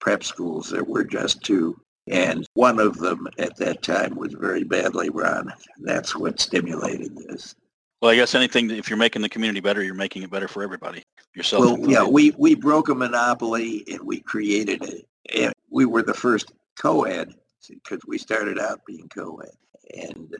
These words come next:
Speaker 1: then Columbus Academy went co-ed. We didn't like that, but <laughs> it's a free country. Uh, and Columbus
Speaker 2: So you
Speaker 1: School for Girls continues to be single sex.
Speaker 2: You had some affinity for performing arts. You, you were involved with Columbi-, Columbus Association for Performing Arts and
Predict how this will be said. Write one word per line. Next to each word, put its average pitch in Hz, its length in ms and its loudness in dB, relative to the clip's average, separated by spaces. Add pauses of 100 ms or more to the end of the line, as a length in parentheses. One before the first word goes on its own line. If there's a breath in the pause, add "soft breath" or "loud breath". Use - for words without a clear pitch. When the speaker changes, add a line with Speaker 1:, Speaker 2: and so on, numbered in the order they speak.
(100)
Speaker 1:
then 104 220 -2
Columbus 92 420 -2
Academy 90 540 -2
went 87 320 -8
co-ed. 82 480 -6
We 87 140 -8
didn't 87 260 -10
like 87 340 -4
that, - 300 -6 (100)
but - 200 -14
<laughs> - 100 -16
it's - 240 0
a - 20 4
free 117 300 2
country. - 500 -8 (400 loud breath)
Uh, 120 100 -2
and 120 360 -2
Columbus 123 240 2
Speaker 2:
So 165 80 8
you 147 80 4
Speaker 1:
School 110 180 0
for 98 160 -4
Girls 110 460 -6
continues 104 560 0
to 95 140 -8
be - 200 -6
single 87 380 -4
sex. - 440 -12 (540)
Speaker 2:
You 107 120 -4
had 117 180 4
some 127 220 6
affinity 123 400 2
for 107 520 2 (520 soft breath)
performing 127 380 2
arts. 151 360 0
You, 110 140 -4
you 107 140 -8
were 107 80 0
involved 104 300 2
with 107 160 -4
Columbi-, 107 440 -4
Columbus 104 420 -2
Association 101 580 -4
for - 80 4
Performing 104 600 -2
Arts 107 280 -2
and 95 220 -6